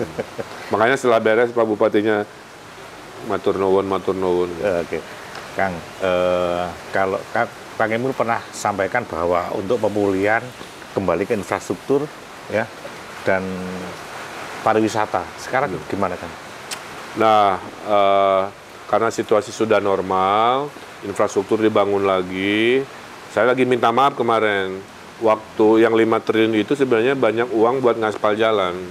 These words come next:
Speaker 1: Hmm.
Speaker 2: Ya, cut dulu ya.
Speaker 1: Iya, iya.
Speaker 2: Antara ngaspal jalan atau, nah, sekarang karena udah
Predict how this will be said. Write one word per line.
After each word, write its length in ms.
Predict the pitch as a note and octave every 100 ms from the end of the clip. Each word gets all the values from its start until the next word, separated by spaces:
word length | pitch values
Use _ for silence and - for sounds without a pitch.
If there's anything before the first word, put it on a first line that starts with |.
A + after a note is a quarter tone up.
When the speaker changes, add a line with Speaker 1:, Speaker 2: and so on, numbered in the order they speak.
| F#2+ G2+
Speaker 1:
Hmm. 800 | B2+ C#3 C#3+ C#3+ C#3 C3+ B2 A#2+ G#2+ -
Speaker 2:
Ya, 180 | G2+ F#2
cut 160 | G2 F#2+
dulu 240 | G2+ G2+
ya. 220 | F#2 G2+ -
Speaker 1:
Iya, 200 | G#2 G2+ G2
iya. 160 | F#2 E2 - -
Speaker 2:
Antara 240 | F#2+ G2+
ngaspal 480 | G2+ G#2 - G2+ G2
jalan 400 | F#2+ F#2 G#2 B2+ A2
atau, 340 | F#2+ F#2+ G2 F#2+ - - - - -
nah, 140 | G2
sekarang 640 | A2 A#2 G#2+ G#2+ B2+ D3+ D#3+
karena 300 | A#2+ A2
udah 120 | G#2